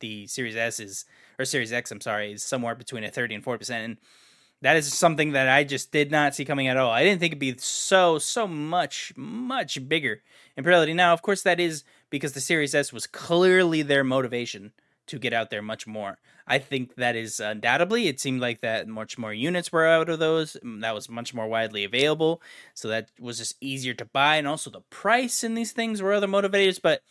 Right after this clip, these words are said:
I do think partially that is what Microsoft wanted. I, I don't, I don't think that is up really for debate, because just with availability in these things, it seems like that was the thing that they wanted to make sure was out there, and seems to be biting them in the ass a bit,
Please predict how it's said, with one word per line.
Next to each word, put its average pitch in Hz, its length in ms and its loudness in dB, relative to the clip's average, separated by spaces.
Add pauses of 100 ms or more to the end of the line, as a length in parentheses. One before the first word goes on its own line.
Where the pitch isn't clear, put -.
(400)
I 151 100 4
do 196 160 2
think 196 260 2
partially 156 1000 2
that 127 180 0
is 127 140 -6
what 117 120 -6
Microsoft 113 380 -6
wanted. 113 560 -12
I, 95 380 -6
I 113 40 -4
don't, 113 260 -10
I 113 80 -6
don't 117 160 -6
think 120 180 -10
that 110 200 -2
is 107 240 -6
up 123 220 -8 (100)
really 156 240 0
for 156 120 -2
debate, 143 340 2
because 117 300 -8 (500)
just - 220 -8
with 117 340 -8
availability 113 540 -4
in 104 80 -6
these 104 160 -10
things, 104 180 -10
it - 60 -10
seems 107 200 -10
like 104 140 -12
that 101 160 -6
was 107 240 -12 (880)
the 143 320 0
thing 113 640 -4 (220)
that 107 200 -6
they 104 200 -6
wanted 104 260 -10
to 101 60 -18
make 101 160 -16
sure 104 160 -12
was 101 160 -10
out 107 180 -6
there, 107 220 -4
and 107 140 -8 (760)
seems - 300 -18
to 117 60 -10
be 120 100 -4
biting 143 300 2
them 151 120 -2
in 180 120 -2
the 240 120 0
ass 311 200 6
a 190 60 0
bit, 117 280 -2